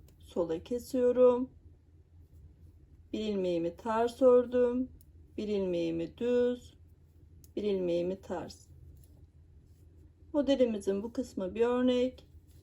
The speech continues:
İkinci örneğimizdeyiz. Arttırdım. İki ilmeğimi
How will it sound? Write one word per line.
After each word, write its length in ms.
İkinci 440
örneğimizdeyiz. 1160
Arttırdım. 1000
İki 340
ilmeğimi 840